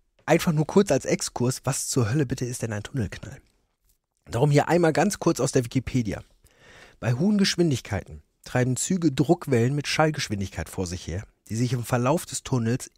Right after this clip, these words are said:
immer weiter aufsteilen. Im hinteren Teil der Welle entsteht ein höherer Druck und damit eine etwas höhere Temperatur und eine etwas größere Geschwindigkeit als im vorderen Teil.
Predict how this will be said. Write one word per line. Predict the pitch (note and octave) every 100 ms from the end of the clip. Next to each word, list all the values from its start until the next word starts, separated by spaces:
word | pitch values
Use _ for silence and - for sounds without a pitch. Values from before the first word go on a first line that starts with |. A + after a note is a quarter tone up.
| -
immer | E3+ F#3 D#3+
weiter | C#3+ C#3
aufsteilen. | - C#3 - D#2 C#2+ D2 - _ _ _ _ _ _ _ _
Im | C3+ C#3
hinteren | B2+ A3 F#3+ D3
Teil | A#2+ A2+ A2
der | G2+
Welle | F#2 E2+ B2+ - _
entsteht | - A#2+ - C#3+
ein | B2+ A#2+
höherer | D#3+ C#3+ B2
Druck | A#2+ A#2 D3+ -
und | - A2
damit | A#2+ B2+
eine | B2+ C3
etwas | A2+ C3+ B2+ C#3+
höhere | C#3 B2+
Temperatur | C3 B2 A#2 A2 C#3+ D3
und | C3+
eine | - C3+ C3
etwas | - B2+ -
größere | B2+ C3+ C3 B2
Geschwindigkeit | A2+ A#2+ A#2 C3 C#3+ B2
als | B2+
im | B2+
vorderen | - C#3 C3 F2+
Teil. | F2 F2